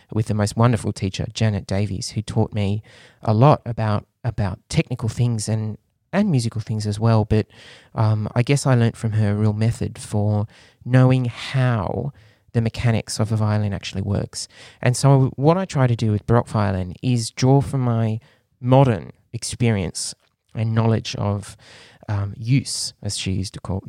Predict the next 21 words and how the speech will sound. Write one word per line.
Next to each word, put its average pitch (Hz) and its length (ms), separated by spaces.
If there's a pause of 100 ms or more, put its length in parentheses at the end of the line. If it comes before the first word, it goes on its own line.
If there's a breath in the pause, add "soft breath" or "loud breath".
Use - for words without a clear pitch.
(140)
used 113 220
to - 40
call 104 220
it, 107 140
how 110 240
you 107 120
use 110 280
your 101 80
body 104 420
to, 104 380 (100)
to 101 380 (560 soft breath)
play 131 160
the 117 40
violin, 104 420 (320)
um, 113 500 (360)
with 139 360
my 123 160
knowledge, 117 600
my 117 120
stylistic 113 680
knowledge - 480